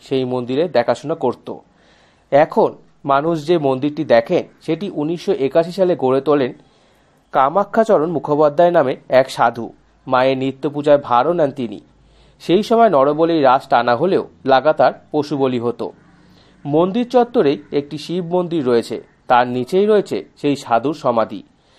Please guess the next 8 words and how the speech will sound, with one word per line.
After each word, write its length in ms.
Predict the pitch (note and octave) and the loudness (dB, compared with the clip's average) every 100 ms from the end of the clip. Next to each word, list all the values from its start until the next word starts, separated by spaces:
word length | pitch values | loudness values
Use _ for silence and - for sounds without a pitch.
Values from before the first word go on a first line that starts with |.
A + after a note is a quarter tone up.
| _ - | _ 2
এরপর 400 | F3 G#3 B3 A#3 | 4 4 4 4
এলাকায় 440 | D#3 E3+ F3 F#3 | 4 2 4 2
সভ্যতার 540 | - C#3+ C3+ D3 D#3+ | 2 -2 0 0 2
বিকাশ 380 | A#2+ A#2+ B2+ A#2+ | 0 0 0 2
হয়। 120 | B2+ - _ _ _ C#3 | 0 -2 _ _ _ -2
ব্রিটিশ 380 | C#3 D3 G#3 | 0 0 -4
সরকার 460 | - G#3+ G#3 A3 A3 | 0 0 2 4 2
এবং 420 | - C3+ C3 C#3 | 2 2 2 0